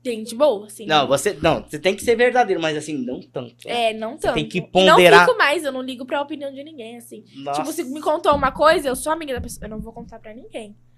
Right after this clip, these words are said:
Speaker 1: Assim, eu tenho minhas amigas lá dentro também, né? Então, não fico mais em fofoquinha, disse me disse, não tem mais isso lá comigo. Não tem mais.
Speaker 2: Entendi. Teve um menino, eu até, eu tenho que pegar, pegar seu Instagram, que eu,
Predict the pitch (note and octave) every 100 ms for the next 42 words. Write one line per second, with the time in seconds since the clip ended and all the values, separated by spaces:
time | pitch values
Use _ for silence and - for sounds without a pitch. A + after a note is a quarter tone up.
0 | _ - A3 A#3+ G#3 G#3 B3 D#4 C#4 C4+
1 | B3 B3 B3 A#3+ A3+ - - - A3 G3
2 | F#3+ G3+ G#3 - G#3 G#3 _ _ _ _
3 | _ A#3 A#3+ D#4+ D#4+ D#4+ D#4 D4 C4+ C4+
4 | C4+ C4 C4+ - G#3+ G#3 B3 C4 A3 G#3
5 | G#3 G#3+ A#3 A#3 B3 B3 G3+ A3 B3+ B3+
6 | A3+ A#3 B3+ D4+ D#4 D#4 C4 - C4 A#3+
7 | C#4 A#3+ F#3+ G#3 _ _ _ _ _ _
8 | - - - B3 A#3 _ - - _ _
9 | _ _ - B2+ B2+ A#2 A2 A2 A2 _
10 | - - - G3+ B3 F#3 C#3 C3+ A#2+ -
11 | _ _ _ - A#2+ - B2 A#2+ B2 B2+
12 | B2 C3 B2 A#2 - A#2 A2+ - A2+ -
13 | G2 G2+ A2+ A2 F#3+ A2+ F#2+ A2